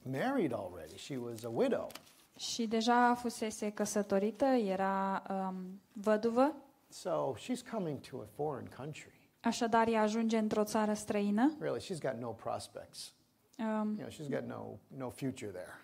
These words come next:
Speaker 2: nu
Speaker 1: really.
Speaker 2: are un viitor acolo.
Speaker 1: And she goes with a grieving mother-in-law.
Speaker 2: Uh, și ea merge cu,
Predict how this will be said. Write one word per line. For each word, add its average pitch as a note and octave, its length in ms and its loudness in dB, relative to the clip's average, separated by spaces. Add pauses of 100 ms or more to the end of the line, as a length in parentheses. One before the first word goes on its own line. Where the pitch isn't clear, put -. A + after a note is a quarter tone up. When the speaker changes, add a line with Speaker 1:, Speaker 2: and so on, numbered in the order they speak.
Speaker 2:
nu B3+ 200 8
Speaker 1:
really. A#3 160 6 (180)
Speaker 2:
are G3+ 80 4
un G#3 260 4
viitor G#3+ 460 4
acolo. F#3 520 0 (580)
Speaker 1:
And D3 140 -2
she D#3+ 180 -2
goes D#3 400 4
with C#3+ 160 2
a B2+ 240 -2
grieving D#3 400 0
mother-in-law. G#2+ 760 -4 (880)
Speaker 2:
Uh, A3+ 200 2
și A3 160 0
ea B3 100 8
merge A#3 420 4
cu, A3 200 -2